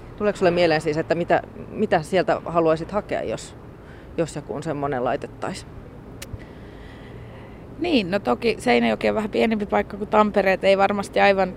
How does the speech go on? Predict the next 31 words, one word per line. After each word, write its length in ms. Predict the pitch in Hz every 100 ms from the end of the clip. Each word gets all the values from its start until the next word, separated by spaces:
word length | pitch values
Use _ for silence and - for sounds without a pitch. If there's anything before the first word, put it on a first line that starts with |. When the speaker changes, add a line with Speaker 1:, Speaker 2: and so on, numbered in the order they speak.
| -
Speaker 2:
kaikkia 400 | - 190 - 185
samoja, 420 | 175 196 190 180 175 - -
samoja 420 | - 233 220 196
juttuja, 480 | 185 185 - 185 175
mutta 240 | 185 -
varmaan 400 | 220 220 196 175
jotain 380 | 185 214 220 208 - -
kahviloista 540 | - 240 233 220 208 -
tulisi 260 | 185 196
ihan 180 | 208 202
varmaan 360 | 196 196 190 175
käytyä. 480 | 180 175 185 151 147
Ja 160 | 170 -
sit 280 | - 208 190
jos 180 | 185 190
siellä 260 | 202 190 180
joku 320 | 190 208 202 - - -
kalaliike 640 | 208 202 190 185 180 170
vaikka 260 | 175 180 185
sattuisi 480 | 180 - 180 185
oleen 260 | 180 175 165
tai 200 | 185 180
vastaava 480 | 180 - 170 165 170
tämmönen, 400 | 175 175 170 170
että 160 | 170
mistä 220 | 185 170 175
myytäisi 440 | 165 165 170 190
jotain 340 | 170 170 170 - - -
spesifiä 580 | - 190 180 180 170 151
tavaraa, 480 | - - - -
niin 220 | - -